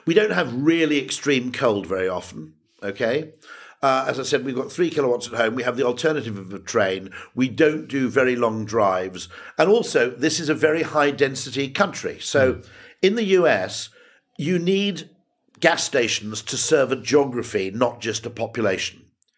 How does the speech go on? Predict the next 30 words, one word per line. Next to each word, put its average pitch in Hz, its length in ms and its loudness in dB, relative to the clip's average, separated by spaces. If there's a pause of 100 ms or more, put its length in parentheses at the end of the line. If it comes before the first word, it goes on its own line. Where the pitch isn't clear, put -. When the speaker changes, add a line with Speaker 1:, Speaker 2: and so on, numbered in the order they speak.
(480)
Speaker 1:
Okay, 117 320 2 (140)
because 147 260 4
if 175 160 0
you're 160 140 4
halfway 143 400 2
between, 117 400 -2
say, 110 220 0
Taos, 110 520 -2
New 123 140 -4
Mexico 113 560 -2
and 101 100 -6
Farmington, 98 680 -2 (220)
if 120 160 -4
you 156 40 -8
don't 170 200 2
have 143 100 -4
a 131 60 0
gas 123 260 0
station 110 340 -2
somewhere 110 300 0
en 101 140 -2
route, 113 240 0
nobody 113 280 0
can 113 100 -2
actually 113 260 -6
make 110 180 -4
the 127 60 -6
journey. 117 580 0
Speaker 2:
Yep. 95 220 -8
Speaker 1:
Okay. 95 300 -10